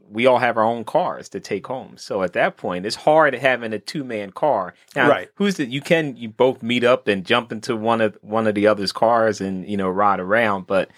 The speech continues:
Speaker 1: that's just awkward because now when it's time to report off, I gotta drive you all the way back
Speaker 2: Yep.
Speaker 1: to get your car and then go home, you know, just depending.
Speaker 2: And I actually,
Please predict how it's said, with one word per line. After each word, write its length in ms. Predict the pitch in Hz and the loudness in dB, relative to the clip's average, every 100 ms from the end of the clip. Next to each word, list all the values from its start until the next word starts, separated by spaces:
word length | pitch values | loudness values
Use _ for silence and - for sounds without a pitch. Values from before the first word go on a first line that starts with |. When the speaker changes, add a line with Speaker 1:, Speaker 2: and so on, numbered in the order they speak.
| - - _ | -20 -20 _
Speaker 1:
that's 200 | - 104 | -4 -4
just 300 | - 120 - | 0 -2 0
awkward 400 | 113 110 117 98 | 2 2 2 -6
because 260 | - 92 95 | -6 -6 -2
now 200 | 110 110 | 2 2
when 100 | 101 | 0
it's 100 | 95 | -4
time 240 | - 117 | -4 -4
to 40 | 104 | -4
report 420 | 92 - 127 101 | -6 -6 -2 2
off, 360 | 143 139 90 _ _ _ _ | 4 4 0 _ _ _ _
I 80 | - | -10
gotta 180 | - 87 | -4 -4
drive 340 | 104 101 98 | 0 2 2
you 220 | 104 110 | 0 0
all 160 | 104 110 | 4 4
the 60 | 104 | 4
way 160 | 104 | 0
back 340 | 92 107 107 127 | 0 0 0 2
Speaker 2:
Yep. 240 | 147 151 - | 0 0 -4
Speaker 1:
to 100 | 95 | -2
get 240 | 123 117 | -2 2
your 140 | 127 135 | 2 2
car 460 | - 101 95 92 _ _ | 0 0 0 -10 _ _
and 140 | 117 113 | -8 -2
then 100 | 113 | 0
go 180 | 107 107 | 0 0
home, 420 | 113 117 101 98 | -2 -8 -10 -16
you 80 | 117 | -16
know, 240 | 101 92 92 | -12 -14 -14
just 160 | - 101 | -18 -14
depending. 480 | 98 - 82 80 87 | -12 -10 -12 -10 -4
Speaker 2:
And 140 | 190 175 | 0 2
I 100 | 247 | 4
actually, 640 | 165 131 139 120 107 101 | 2 2 0 0 -2 -8